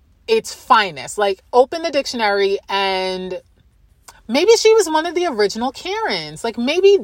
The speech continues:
that is it. <laughs> Like, I don't know. But she is trash. Anyway. And I'm like, "You out here packing other people's bags. Do not touch my stuff.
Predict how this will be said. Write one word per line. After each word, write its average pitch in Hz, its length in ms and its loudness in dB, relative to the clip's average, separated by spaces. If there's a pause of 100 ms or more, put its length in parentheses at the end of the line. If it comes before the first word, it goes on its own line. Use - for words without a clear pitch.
that 254 340 4 (120)
is 254 440 0 (100)
it. 339 560 -2
<laughs> 175 60 0 (220)
Like, 403 240 2
I 440 180 2
don't 359 240 4
know. 202 420 2 (440)
But 269 160 0
she 381 140 2
is 214 540 2 (160)
trash. 151 760 0 (120)
Anyway. 170 580 -2 (1600)
And 262 140 4
I'm 480 60 4 (100)
like, 254 300 2
"You 349 240 6
out 403 140 0
here 403 200 -2
packing 381 360 -2
other 302 200 -4
people's 349 320 -6
bags. 214 320 2
Do 277 200 -4
not 440 200 2
touch 247 240 -2
my 190 120 -4
stuff. - 380 -10